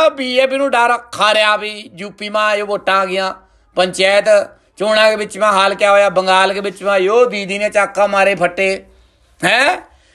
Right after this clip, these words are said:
ਇਨਕਾ ਖੇਲਾ ਕਰ ਕਰ ਰੱਖਤੇ ਵੀਰ। ਕਿਸਾਨਾਂ ਨੇ ਯੂ ਪੀ ਮਾ ਵੋਟਾਂ ਦੀ ਜਿਹੜੀ ਲਹਿਰ ਚਲਾਈ ਵੀਰ, ਇਸ ਕਰਕੇ ਯੋ ਕਾਨੂੰਨ ਵਾਪਸ ਕਰਨੇ ਕੀ ਨੌਬਤ ਆਈ। ਔਰ ਯੋ ਕਹਿ ਲੋ ਬਾਕੀ ਇਨਕਾ ਮੰਤਰੀ ਘਰ ਤਾਂ ਉਮਰ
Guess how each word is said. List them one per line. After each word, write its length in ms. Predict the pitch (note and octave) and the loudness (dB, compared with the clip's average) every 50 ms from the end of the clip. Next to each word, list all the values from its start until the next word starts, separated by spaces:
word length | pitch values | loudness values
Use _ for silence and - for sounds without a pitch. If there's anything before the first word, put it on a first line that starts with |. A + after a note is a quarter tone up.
| _ _ - | _ _ -4
ਇਨਕਾ 280 | E3+ G3 A3+ A#3 C#4 | -4 -2 2 2 2
ਖੇਲਾ 380 | - - G#3+ G#3+ A3 A#3 B3+ B3+ | 2 0 0 -2 0 0 0 2
ਕਰ 180 | B3 B3 A#3+ A#3 | 2 2 0 2
ਕਰ 140 | A#3 A#3+ A#3+ | 2 2 2
ਰੱਖਤੇ 360 | A#3 A3+ - G#3+ F3+ A3+ A3 | 2 0 -2 -4 -2 -2 0
ਵੀਰ। 180 | G#3 G#3 G3 A3 B3 C#4 D#4 E4 E4 D#4 D4 C4 - - | 0 -2 0 2 4 6 6 8 6 6 4 2 0 -4
ਕਿਸਾਨਾਂ 540 | G#3 F3+ F#3 F3+ F#3+ G3+ G#3 G#3+ A3+ A#3+ | -8 -4 -2 -2 -2 -2 -4 -4 -2 -2
ਨੇ 140 | A#3 B3 C4+ A3+ | 0 -2 -2 -4
ਯੂ 120 | F#3 A3+ G#3+ | -4 -8 -12
ਪੀ 180 | - A3 A3 | -12 -10 -6
ਮਾ 100 | A#3 B3 | -4 -4
ਵੋਟਾਂ 400 | A#3+ G3 G#3+ G#3 - - G#3 G#3+ G#3+ | -4 -4 -4 -6 -2 -2 -2 -2 -2
ਦੀ 100 | A3 A3 | -4 -6
ਜਿਹੜੀ 240 | A3 A3+ A#3 - B3+ | -6 -4 -4 -4 -2
ਲਹਿਰ 280 | A#3 A3 G3+ G3 F#3+ | 0 2 2 2 2
ਚਲਾਈ 320 | F#3 - F3+ F3 E3+ F3 E3+ | 0 -2 -2 0 0 0 -2
ਵੀਰ, 160 | F3 F3 F#3+ G3+ G#3 A3 A3 - | -2 0 2 4 4 4 4 2
ਇਸ 140 | - F#3+ - | 0 -6 -10
ਕਰਕੇ 380 | - - F3 F3 E3+ - F3+ F3+ | -4 -2 -2 -2 -2 -2 -2 -2
ਯੋ 160 | F3 F3 F3+ | -2 -2 -6
ਕਾਨੂੰਨ 340 | F3 F3 E3+ E3+ F3 F3 F3+ | -8 -8 -8 -8 -8 -4 0
ਵਾਪਸ 280 | E3+ D#3+ E3 D#3+ - | 2 2 2 2 0
ਕਰਨੇ 280 | - - D#3+ E3 E3 E3 | -2 -2 -2 -2 -2 -4
ਕੀ 80 | E3 D#3+ | -4 -2
ਨੌਬਤ 340 | E3 D#3+ D#3+ D3 C3+ - | 0 0 0 0 0 0
ਆਈ। 480 | E3+ F#3+ G#3+ A#3+ B3 A#3+ G3 C#3+ A2+ - _ _ _ _ _ _ _ _ _ _ _ _ | 0 2 2 4 2 2 0 -2 -6 -12 _ _ _ _ _ _ _ _ _ _ _ _
ਔਰ 220 | - F#3+ G#3+ A3 A3 A#3 A#3 A#3 A#3 A#3+ A#3 - | 0 2 2 4 4 4 4 6 6 4 4 2
ਯੋ 200 | G#3 G#3+ B3 A#3+ | 2 2 2 2
ਕਹਿ 200 | - A#3 A3+ A#3 | 2 0 2 4
ਲੋ 120 | B3+ C4+ C4+ C4+ C4+ C4 B3 A#3 G3 - - - _ - | 6 6 8 8 8 6 4 2 -2 -8 -16 -20 _ -6
ਬਾਕੀ 340 | F3+ G3 G3+ G3 G#3 A3 | -4 -4 -4 -2 -4 -8
ਇਨਕਾ 200 | A#3 A#3+ B3+ C4+ | -6 -4 -2 -2
ਮੰਤਰੀ 420 | B3+ A3+ A3 G#3+ F#3+ G#3+ G#3+ A#3 A3+ | 0 0 0 -2 -2 -4 -8 -4 0
ਘਰ 200 | A3 G#3 G3+ G3 | 2 2 2 2
ਤਾਂ 120 | - A3 | 2 2
ਉਮਰ 300 | G#3+ G#3+ A3 B3 C4 B3+ | 2 2 2 0 2 4